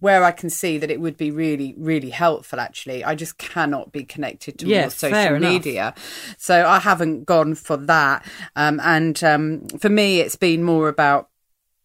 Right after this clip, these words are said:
Speaker 1: meeting up with your group, Vic, when, um,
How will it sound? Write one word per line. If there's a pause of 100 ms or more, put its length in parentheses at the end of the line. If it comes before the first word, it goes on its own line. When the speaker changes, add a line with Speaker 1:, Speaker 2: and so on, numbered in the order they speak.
(240)
Speaker 1:
meeting
up
with
your
group,
Vic,
when,
um,